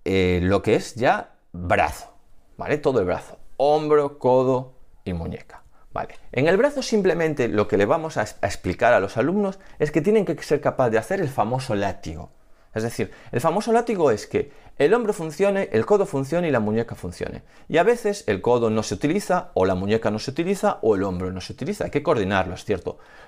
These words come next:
Pero, ¿qué vamos a entender? ¿Qué es utilizar el hombro? ¿Qué es utilizar esa extensión, flexión de hombro?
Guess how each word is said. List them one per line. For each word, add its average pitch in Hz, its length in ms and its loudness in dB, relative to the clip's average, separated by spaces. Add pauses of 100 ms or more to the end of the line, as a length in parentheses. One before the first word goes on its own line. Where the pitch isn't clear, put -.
Pero, 156 300 0
¿qué 226 100 4
vamos 226 300 2
a - 20 0
entender? 143 320 0
¿Qué - 100 -4
es - 60 -6
utilizar 160 460 0
el 110 120 2
hombro? 92 280 -2
¿Qué 226 80 -4
es 220 60 -4
utilizar 185 520 0 (200)
esa 151 200 0
extensión, 151 640 0
flexión 120 460 -2
de 98 100 0
hombro? 90 320 -6